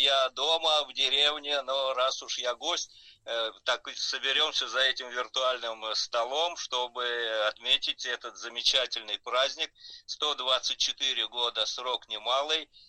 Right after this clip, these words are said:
из них тридцать четыре года я наблюдаю это вживую, это просто отличный, счастливый период. По сравнению с Миланом это, конечно, не так много, но всё равно для меня это больше, чем полжизни.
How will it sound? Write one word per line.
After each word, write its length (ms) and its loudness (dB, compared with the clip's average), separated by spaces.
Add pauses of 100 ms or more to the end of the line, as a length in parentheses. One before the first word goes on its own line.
из 200 0
них 280 -2
тридцать 440 2
четыре 480 2
года 360 0
я 300 2
наблюдаю 720 -2
это 180 -6
вживую, 580 0
это 240 2
просто 380 0
отличный, 500 2
счастливый 680 0
период. 500 -2 (380)
По 100 0
сравнению 580 2
с 140 0
Миланом 560 2
это, 200 -2
конечно, 420 -2
не 120 0
так 340 0
много, 320 -4
но 120 -6
всё 160 2
равно 240 2
для 220 -2
меня 280 2
это 200 -2
больше, 360 0
чем 260 2
полжизни. 720 -8